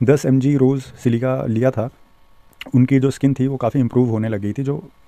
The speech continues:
पहले थी। तो इसमें जो सिलिका है वो, अ, सत्तर, अ, एमजी है, अ, छः ग्राम के scoop में, तो काफ़ी ज़्यादा मात्रा में। अब देखते हैं जो main चीज़ है। देखिए यहाँ पे तीन चीज़ों में divide किया हुआ है।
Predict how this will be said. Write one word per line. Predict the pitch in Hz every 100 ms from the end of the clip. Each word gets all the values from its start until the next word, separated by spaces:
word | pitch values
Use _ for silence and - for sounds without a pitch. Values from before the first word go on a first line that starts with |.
| -
पहले | 123 113
थी। | 101 95 - - _ -
तो | 151
इसमें | 135 170
जो | 175
सिलिका | 170 160 151
है | 151
वो, | 147 147 143
अ, | 113 110
सत्तर, | - - 143
अ, | 139 - 123 113 110
एमजी | 117 120 127
है, | 117
अ, | - _ - 120 110 110 107
छः | -
ग्राम | 117 113
के | 113
scoop | 123 117 117
में, | 127
तो | 131
काफ़ी | 113 120 127
ज़्यादा | 110 104
मात्रा | 113 107 110
में। | 107 - - - - - - _ -
अब | 151
देखते | 135 135 160
हैं |
जो | 160
main | 151 127
चीज़ | 139 123
है। | 127 143 -
देखिए | 113 123 165
यहाँ | 139
पे | 151
तीन | 143 147
चीज़ों | 143 139
में | 147
divide | 120 117 127
किया | 127
हुआ | 117
है। | 107